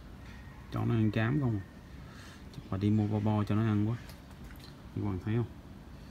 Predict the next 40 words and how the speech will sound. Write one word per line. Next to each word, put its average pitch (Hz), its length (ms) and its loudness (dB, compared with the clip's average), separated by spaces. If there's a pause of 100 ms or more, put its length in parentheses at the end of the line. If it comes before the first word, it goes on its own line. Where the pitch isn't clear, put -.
(1400)
Ừ. 90 40 -4 (2000)
Không 104 120 4
nhiều 90 180 4
lắm. 123 120 4 (360)
Phải 92 180 -4
cho 113 120 6
mấy 117 320 6
cái 135 100 6
lá 135 360 6
ổi 98 240 4
này 113 220 8
vô 110 180 6
để 101 140 2
cho 110 160 2
nó 120 100 4 (180)
trong 113 220 6
nước 135 180 6
các 147 120 2
bạn. 117 100 -2 (520)
Chứ 131 160 2
cám 131 340 2 (140)
nó 127 180 4
làm 101 140 4
đục 98 160 2
nước 147 180 8
hết. 175 120 2 (1400)
Thì 101 80 4
vừa 101 140 6
rồi 98 180 8
mưa 120 400 8
có 143 80 2
đậy 101 200 2
lại 98 240 0
nè, 92 80 0 (200)
đậy 90 140 -2
lại 92 200 -2 (120)
cái 120 80 4
nắp 131 160 2
này 104 100 4
nè. 95 80 0